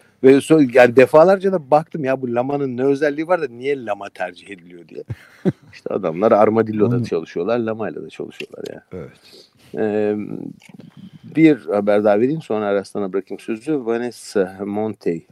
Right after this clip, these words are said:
Speaker 1: yine Cell dergisinde bu virüsün yapıştığı reseptörler vardı, acı reseptörleri. Bunları rekombinant olarak, yapay olarak çözülmüş halde üretmiş.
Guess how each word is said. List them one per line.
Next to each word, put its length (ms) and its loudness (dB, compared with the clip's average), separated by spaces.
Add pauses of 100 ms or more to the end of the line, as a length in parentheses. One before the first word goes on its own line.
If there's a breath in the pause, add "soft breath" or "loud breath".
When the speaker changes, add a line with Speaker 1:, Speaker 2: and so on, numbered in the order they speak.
Speaker 1:
yine 200 -4 (100)
Cell 240 -2
dergisinde 600 -4 (540 soft breath)
bu 280 2
virüsün 420 0
yapıştığı 920 -2
reseptörler 800 0
vardı, 380 -2
acı 280 -2
reseptörleri. 720 -6
Bunları 380 2
rekombinant 680 -2
olarak, 300 -10
yapay 320 0
olarak 340 -2
çözülmüş 500 -4
halde 220 -4
üretmiş. 540 -6